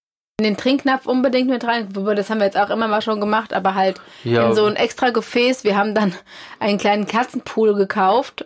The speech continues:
Speaker 1: auf, ich glaub, Zoo Plus oder sowas heißt das. Äh, einen kleinen Katzenpool gekauft,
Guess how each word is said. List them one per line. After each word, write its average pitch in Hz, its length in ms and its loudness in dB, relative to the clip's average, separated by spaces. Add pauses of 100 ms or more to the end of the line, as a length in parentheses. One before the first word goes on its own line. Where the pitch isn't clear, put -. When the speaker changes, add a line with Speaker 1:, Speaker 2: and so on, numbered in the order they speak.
Speaker 1:
auf, 196 320 0
ich 214 100 -2
glaub, 185 220 -2
Zoo 190 160 0
Plus 240 320 0
oder 240 220 2
sowas 262 380 0
heißt 262 220 0
das. 269 260 0 (560)
Äh, 208 260 2 (2000)
einen 202 180 2
kleinen 202 260 2
Katzenpool 277 520 2
gekauft, 302 640 0